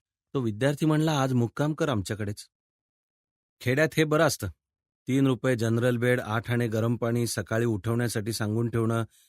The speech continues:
व रात्रभर कुठल्या कुठल्या गाण्यांच्या किंकाळ्या ऐकण्याची शिक्षा असल्या अमानुष संस्थान असतात." पण मी त्याला म्हणलं, "आजचा मुक्काम शिवथरगळीत." तो हसलाच.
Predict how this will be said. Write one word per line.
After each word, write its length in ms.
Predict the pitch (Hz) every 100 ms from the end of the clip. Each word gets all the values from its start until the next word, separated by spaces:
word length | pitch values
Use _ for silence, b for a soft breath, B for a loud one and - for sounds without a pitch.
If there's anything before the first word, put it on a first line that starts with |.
| _
व 80 | 117
रात्रभर 560 | 110 104 104 123 107 110
कुठल्या 380 | - 98 117 131
कुठल्या 320 | 127 113 127
गाण्यांच्या 460 | 113 110 113 123 117
किंकाळ्या 440 | 110 104 117 120
ऐकण्याची 420 | 117 104 117 110 117
शिक्षा 480 | 110 - - 113 110 _ _ _ -
असल्या 340 | 104 131 117
अमानुष 340 | 104 123 131 127
संस्थान 560 | - 104 101 - 117
असतात." 260 | 98 - 87 - _ _ _ _ _ _ -
पण 160 | 131
मी 200 | 135 127 123
त्याला 180 | 120
म्हणलं, 320 | 120 107 101 135 _ _ _
"आजचा 320 | 101 98 -
मुक्काम 420 | 117 104 - 120 120
शिवथरगळीत." 640 | - 107 - 110 95 85 - _ _ _ _ _ -
तो 80 | 147
हसलाच. 540 | 98 - 123 131 -